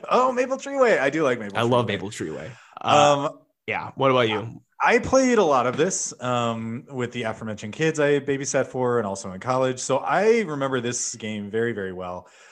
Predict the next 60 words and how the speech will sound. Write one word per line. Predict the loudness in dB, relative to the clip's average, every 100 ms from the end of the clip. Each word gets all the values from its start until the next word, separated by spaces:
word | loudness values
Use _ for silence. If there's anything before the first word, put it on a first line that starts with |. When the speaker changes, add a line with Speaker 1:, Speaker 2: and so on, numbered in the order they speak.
| -20 _
Speaker 1:
Um, | 0 2 2 -2 -8 -10 -10
it's | -12 -6 -8
gonna | -4 -2 0
sound | 0 -2
simple, | -2 0 2
but | 4
I | 2
love | 2 0
Mushroom | -4 -4 -8 -4
Gorge. | -2 -2 -4 -12 -12
I | -10
think | -8 -6
it's, | -8 -4
like, | -4 -4
a |
really | -4 -4 -4
fun, | -8 -6 -4 -4 -6 -8 -8
um, | -8 -8 -8 -8 -8 -8
Speaker 2:
It's | 0
fun. | 2 2
It's | 2
fun | 0 0
to |
bounce | 2 0 0 0
on | 0
those, | 0 -4 -8 -8 0
those | 2
Speaker 1:
Yeah, | 4 6 6 6
I |
Speaker 2:
shrooms. | 4
Speaker 1:
love | 4
bouncing | 2 2 0
on | -2
those, | -2 -4 -2
uh, | 0 2
that | 0 -4
mushroom. | -4 -4 -4 -4 -4 -4
Um, | -2 0 0 -2
and | -2
it's | 0 0
definitely | 0 0
the | 2
most | -2 -2
fun | -6 -2
level | 0 0
of | -2
that | -4 -8
cup. | -6 -8 -8 -16
I | -12
think | -10
it | -10
was, | -10 -12
like, | -14
the | -16
mushroom | -18 -18 -18
cup | -20 _
for | -12 -12 -12
that | -2 0
Speaker 2:
Yeah. |
Speaker 1:
game. | 0 -6